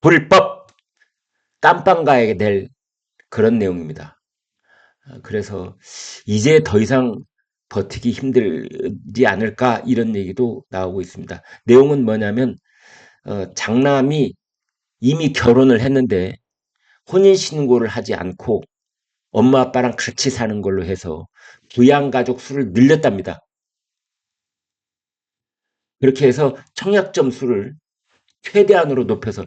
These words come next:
칠십육 점인가로 높여가지고 이 로또 아파트에 당첨이 돼서 지금 시세 차익만, 시세 차익만 뭐 삼십억 원이 넘는다. 지금 그렇게 돼 있습니다.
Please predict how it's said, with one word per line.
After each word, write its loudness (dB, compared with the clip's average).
칠십육 -4
점인가로 0
높여가지고 -4
이 2
로또 4
아파트에 -2
당첨이 -6
돼서 -2
지금 0
시세 2
차익만, -2
시세 -6
차익만 -2
뭐 -4
삼십억 -2
원이 4
넘는다. -6
지금 -14
그렇게 -8
돼 -14
있습니다. -12